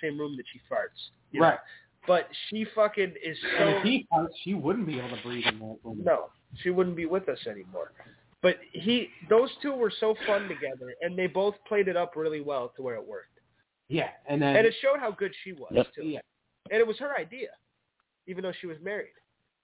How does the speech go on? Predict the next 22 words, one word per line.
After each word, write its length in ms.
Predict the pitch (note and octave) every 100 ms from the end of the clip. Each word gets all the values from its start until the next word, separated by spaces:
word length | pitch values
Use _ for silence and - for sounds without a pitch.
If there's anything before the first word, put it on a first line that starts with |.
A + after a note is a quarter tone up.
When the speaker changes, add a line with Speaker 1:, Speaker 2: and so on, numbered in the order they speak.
| _ -
Speaker 1:
So 180 | D#3 C#3
Speaker 2:
Well, 120 | C4+ C#4+
Speaker 1:
it 40 |
Speaker 2:
that's 240 | E4 F4
what 180 | F4+ F4+
she 160 | D#4 D#4
had 120 | C#4+
even 320 | D4+ C#4 B3
said. 240 | - D4+ D4+ -
She's 200 | G3+ -
just 260 | G#3 G#3
like, 340 | G#3+ G#3+ F3 F3+ _ _ _ -
like, 420 | G#3 G3 F#3+ F#3 _ G#3+ _ _ _ _ _ -
uh, 520 | F#3 E3 C#3+ B2+ C3+ C#3+ -
she 80 | A#3
even 420 | B3 A#3+ B3 A3+
said, 180 | A#3 A#3+
she 60 | A3
goes, 160 | F3+ -
"I 120 | - F3+
pitched 420 | - E3+ D#3+ -
it." 220 | E3+ F#3